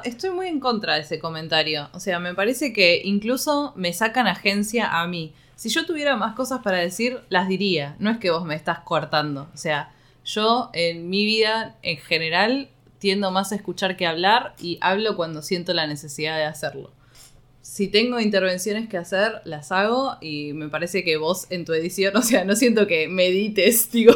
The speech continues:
que cuando te pones a editar me cortás a mí <laughs> y te dejás vos hablando solo para nada.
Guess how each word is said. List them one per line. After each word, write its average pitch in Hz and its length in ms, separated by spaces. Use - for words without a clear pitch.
que 226 160
cuando 220 240
te 208 120
pones 208 320
a 240 80
editar 220 480
me 240 260
cortás 220 640
a 214 120
mí 202 260
<laughs> - 460
y 247 120
te 226 100
dejás 226 440
vos 208 180
hablando 202 460
solo 180 360
para 160 220
nada. 170 440